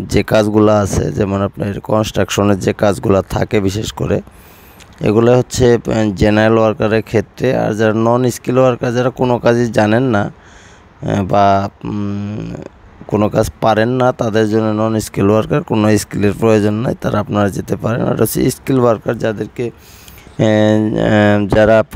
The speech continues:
কাজ জানেন, মানে একটা নির্দিষ্ট কাজ, যেমন আপনি বিল্ডিং গাড়তে পারেন, আপনি, উম, আহ, ইলেকট্রিশিয়ানের, আহ, সব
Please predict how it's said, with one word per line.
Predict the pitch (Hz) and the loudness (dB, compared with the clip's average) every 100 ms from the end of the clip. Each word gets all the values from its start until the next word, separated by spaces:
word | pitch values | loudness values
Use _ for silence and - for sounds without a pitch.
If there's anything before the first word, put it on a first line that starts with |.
| - | -10
কাজ | - 120 110 | 0 2 2
জানেন, | 98 98 92 92 - - | 0 -2 -2 -6 -10 -16
মানে | - - 101 101 | -10 -8 -4 -2
একটা | 113 113 107 | -2 -2 0
নির্দিষ্ট | 110 110 117 - 107 | 0 2 0 0 -2
কাজ, | - 101 | 0 -2
যেমন | - 107 110 | 2 0 2
আপনি | 110 - 107 | 0 0 0
বিল্ডিং | 95 101 107 | 2 2 2
গাড়তে | 104 98 113 | 0 0 -2
পারেন, | - 104 98 101 101 | -2 -2 2 0 0
আপনি, | - 107 - 101 98 | -4 -6 -4 -2 -2
উম, | - - - - - - 104 98 | -4 -14 -18 -18 -20 -6 -2 2
আহ, | 98 98 98 98 101 | 2 4 4 2 0
ইলেকট্রিশিয়ানের, | 113 107 104 120 110 110 107 107 | 2 2 0 0 2 2 2 0
আহ, | 107 131 107 101 98 101 104 - | 0 0 2 4 2 2 0 -2
সব | - | 0